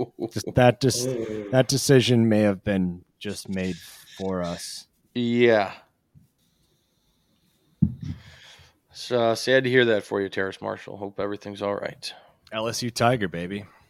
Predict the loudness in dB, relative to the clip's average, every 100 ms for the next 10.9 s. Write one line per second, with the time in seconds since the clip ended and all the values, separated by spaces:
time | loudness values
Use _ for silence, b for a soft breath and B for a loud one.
0 | _ -10 -8 -6 -4 -2 0 -2 -4 -10
1 | B B B B B 6 8 8 8 4
2 | 6 6 4 2 2 4 4 4 4 2
3 | 2 4 4 4 4 4 4 4 2 0
4 | -2 -2 -2 0 0 0 -2 0 -2 0
5 | 0 0 0 0 -4 -4 -4 -4 -6 -8
6 | -8 -6 -8 -8 -6 -6 -6 -14 -18 _
7 | b b b b -12 -8 -8 -8 -10 -12
8 | -8 -4 -2 -2 -2 -4 -6 -6 -4 -2
9 | -2 -2 -2 -2 -4 -6 -10 -4 2 2
10 | 2 -2 -2 0 0 0 -6 -12